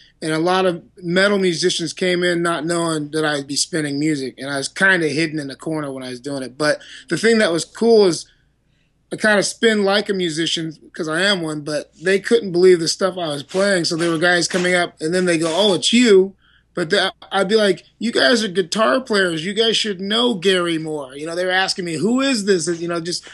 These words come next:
so I like to play some stuff that they might not hear all the time.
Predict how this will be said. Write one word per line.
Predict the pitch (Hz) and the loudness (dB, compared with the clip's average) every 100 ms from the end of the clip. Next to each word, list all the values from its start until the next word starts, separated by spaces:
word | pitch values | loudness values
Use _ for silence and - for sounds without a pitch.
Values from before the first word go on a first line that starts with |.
| - | -14
so | - 220 | -4 0
I | 247 | 2
like | 262 247 | 2 0
to | 247 | -4
play | 214 220 | -2 0
some | 196 190 | 0 -4
stuff | - - 196 175 | -8 -4 -2 -4
that | 190 175 | -8 -6
they | 175 | -6
might | 170 170 | -6 -8
not | 160 160 - | -6 -8 -8
hear | - 170 180 | -6 -2 0
all | 165 | -2
the | 143 | -6
time. | 123 180 160 143 131 | -6 -4 -4 -6 -10